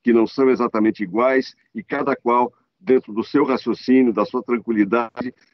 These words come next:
faz as suas melhores opções pessoais e profissionais.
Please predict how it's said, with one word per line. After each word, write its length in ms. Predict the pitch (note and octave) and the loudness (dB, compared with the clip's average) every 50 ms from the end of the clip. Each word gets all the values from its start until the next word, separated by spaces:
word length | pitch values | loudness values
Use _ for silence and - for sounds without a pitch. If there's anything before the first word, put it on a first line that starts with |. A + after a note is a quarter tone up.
| _ _ _ | _ _ _
faz 340 | _ _ - B2 B2 B2+ A#2 | _ _ -2 0 0 2 0
as 120 | B2 A#2 | 0 -2
suas 200 | - - B2+ A#2 | -2 -4 -4 -2
melhores 580 | G#2+ A#2+ A#2 G#2+ G#2+ A2+ A2+ A#2 A2+ A2+ F#2+ F2+ | 0 2 2 2 4 2 2 4 2 2 2 0
opções 560 | A2+ G#2+ F#2+ - _ - - A#2 A#2 A#2 A2 | -4 -4 -4 -8 _ -6 0 2 2 2 2
pessoais 760 | - - C3 C3 - - A#2 A2+ A#2+ C3 C#3 C3+ C3 - _ _ _ _ _ _ | 2 0 0 0 0 -2 -4 -2 0 0 2 0 -2 -2 _ _ _ _ _ _
e 80 | - A#2+ | -6 -6
profissionais. 840 | - - B2+ A#2+ - - - - A2+ G2+ F2+ E2+ D#2 C#2 - _ _ | -4 -2 -2 -2 -2 -4 -6 -2 -2 0 0 -2 -4 -8 -12 _ _